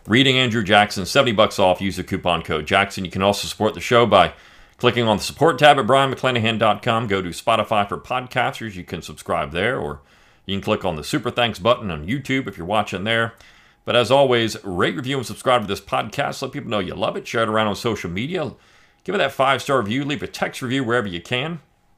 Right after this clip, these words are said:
Also, comment on YouTube for the algorithm and send me those show requests. I do want to see what you want to hear. All right, well,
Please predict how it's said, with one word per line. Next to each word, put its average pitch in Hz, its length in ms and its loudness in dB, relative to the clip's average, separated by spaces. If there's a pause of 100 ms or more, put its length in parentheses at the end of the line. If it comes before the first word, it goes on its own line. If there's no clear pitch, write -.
(440)
Also, 90 340 -6
comment 104 380 -2
on 87 100 0
YouTube 92 380 -6
for 87 60 -10
the 82 100 -4
algorithm 98 480 0
and 69 100 -10
send 113 180 -4
me 113 80 -4
those 107 200 -4
show 120 140 -2
requests. 110 420 -4
I 82 60 -6
do 113 180 -4
want 139 140 -4
to 123 40 -6
see 143 180 -6
what 135 220 -6
you 139 80 -6
want 131 220 -4
to 107 40 -8
hear. 87 280 -10
All 90 160 -4
right, 67 180 -14
well, 98 360 0